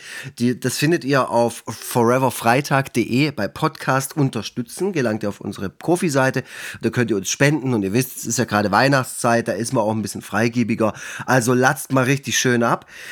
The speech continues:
Äh, so wie das <laughs> Somebody gemacht hat. Also hier steht einfach nur, „Somebody bought you a coffee“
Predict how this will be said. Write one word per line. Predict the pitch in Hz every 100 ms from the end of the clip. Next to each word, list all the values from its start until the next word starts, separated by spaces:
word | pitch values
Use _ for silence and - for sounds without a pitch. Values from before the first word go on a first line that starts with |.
| -
Äh, | - 131 131 -
so | 147
wie | 165 175
das | 156 143 - - 208 131 359 -
<laughs> | 330 - - -
Somebody | - - 165 202 196 190 196
gemacht | 190 190 185 262 -
hat. | 196 208
Also | 127 127
hier | 127 127
steht | - 123
einfach | 113 120
nur, | 123
„Somebody | 113 - 127 139 139
bought | 113 117 117
you | 117 110
a |
coffee“ | - 120 143 165 175